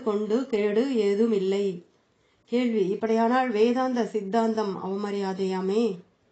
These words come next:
பதில், இது செய்யலாம் இது செய்யக்கூடாது என்று விதிக்கிறது சாஸ்திரம் என்றால் அந்த சாஸ்திரம் தத்துவ ஞானியை குறித்து ஏற்பட்டதில்லை. கேள்வி, விதி நீக்கம் குறித்த சாஸ்திரம் யாரை குறித்து உண்டாயிற்று?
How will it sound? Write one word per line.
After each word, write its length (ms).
பதில், 320
இது 240
செய்யலாம் 540
இது 200
செய்யக்கூடாது 720
என்று 180
விதிக்கிறது 520
சாஸ்திரம் 560
என்றால் 400
அந்த 180
சாஸ்திரம் 640
தத்துவ 380
ஞானியை 480
குறித்து 460
ஏற்பட்டதில்லை. 800
கேள்வி, 340
விதி 300
நீக்கம் 440
குறித்த 480
சாஸ்திரம் 520
யாரை 340
குறித்து 320
உண்டாயிற்று? 540